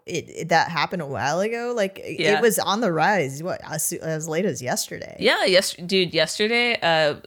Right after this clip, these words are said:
Speaker 2: the, so we're recording this, uh, on the twenty-sixth of February,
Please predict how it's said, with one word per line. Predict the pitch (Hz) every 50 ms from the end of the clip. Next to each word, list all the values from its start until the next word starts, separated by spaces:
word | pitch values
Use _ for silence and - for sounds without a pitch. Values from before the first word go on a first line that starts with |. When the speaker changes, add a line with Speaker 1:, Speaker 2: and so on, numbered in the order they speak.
| _ _
Speaker 2:
the, | - 175 175 175 170 -
so | - - 185 175 165 160 156 - -
we're | 175 190
recording | 202 196 - - 190 175 165 160 156 151
this, | 147 139 - - - - -
uh, | 151 147 139 135 135 156 - - _ _ _ _ _ _
on | - 175 175 175 170 170 170 165
the | 165 165 156
twenty-sixth | 156 - - - 180 170 165 160 165 - - 165 160 - - 156
of | 151
February, | - 165 156 151 156 156 156 156 151 151 156 151 -